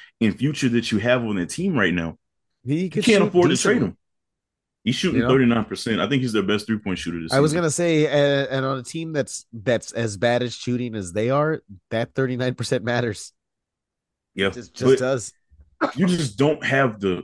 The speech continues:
Speaker 1: you don't have the
Speaker 2: <clears throat>
Speaker 1: assets to make this grand move that y'all are talking about to make this team a contender.
Speaker 2: But that's the, that's the delusion of Laker-, of the Lakers or as an organization and as a fan base. And, and of course, I have a,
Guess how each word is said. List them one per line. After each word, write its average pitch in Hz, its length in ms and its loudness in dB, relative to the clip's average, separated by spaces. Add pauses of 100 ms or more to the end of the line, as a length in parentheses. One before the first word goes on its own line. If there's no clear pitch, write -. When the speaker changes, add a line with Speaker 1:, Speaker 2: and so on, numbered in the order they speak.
Speaker 1:
you 110 80 -4
don't 143 100 0
have 123 200 0
the 101 100 0
Speaker 2:
<clears throat> - 100 -4
Speaker 1:
assets - 720 -4 (800)
to 113 360 0
make 123 360 2
this 131 200 2
grand 123 440 4
move 123 260 8
that 113 160 4
y'all 107 180 2
are 92 60 -2
talking 95 380 -2
about 92 360 0
to 85 60 -6
make 90 240 -2
this - 160 -4
team 101 240 2
a 90 40 -2
contender. 131 340 2
Speaker 2:
But 214 40 4
that's - 220 -2
the, 165 300 -8
that's 175 260 0
the 185 100 -4
delusion 175 480 0
of 143 160 -4
Laker-, 127 480 -6
of 113 140 -8
the 123 100 -2
Lakers 147 380 0
or 135 160 -4
as 127 160 -4
an 120 80 -6
organization 127 800 -6
and 107 160 -6
as 107 120 -6
a 101 60 -10
fan 135 260 -4
base. 110 200 -4
And, 127 180 -4
and 127 220 -2
of 113 160 -4
course, - 440 0
I 107 120 -2
have 113 100 -4
a, 95 60 -6